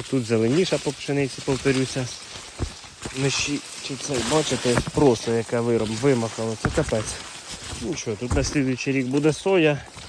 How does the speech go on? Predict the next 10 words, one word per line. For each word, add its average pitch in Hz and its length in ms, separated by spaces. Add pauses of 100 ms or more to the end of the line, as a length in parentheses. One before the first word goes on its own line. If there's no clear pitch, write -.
(1120)
бур'яни 139 520
миці, 160 380
я 151 160
думаю, 156 500 (160)
лобода 135 360 (140)
така, 147 540
та 180 80
я 160 140
в 135 60
шоці. 131 460